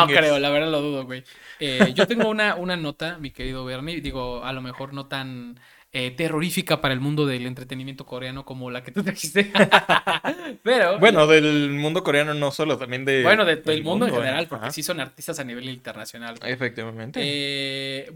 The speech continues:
Speaker 2: bueno, bueno, puedo, puedo empezar por mi nota, que es la más larga que traigo el día de hoy, pero no está igual tan larga.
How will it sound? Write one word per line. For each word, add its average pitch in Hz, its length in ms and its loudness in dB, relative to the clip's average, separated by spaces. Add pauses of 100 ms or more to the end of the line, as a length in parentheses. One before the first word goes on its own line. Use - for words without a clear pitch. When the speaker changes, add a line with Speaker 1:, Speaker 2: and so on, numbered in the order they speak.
Speaker 2:
bueno, 359 360 -4
bueno, 302 280 -2
puedo, 311 260 -6
puedo 330 140 -4
empezar 214 280 -6
por 247 120 -4
mi 196 120 -6
nota, 185 380 -6
que 143 140 -12
es 143 120 -12
la 147 100 -12
más 131 160 -12
larga 135 200 -12
que - 100 -20
traigo 127 180 -12
el 123 60 -12
día 127 80 -10
de 135 60 -8
hoy, 202 80 -8
pero 147 180 -12
no 120 100 -18
está 120 160 -16
igual 110 320 -16
tan 127 220 -8
larga. 123 280 -10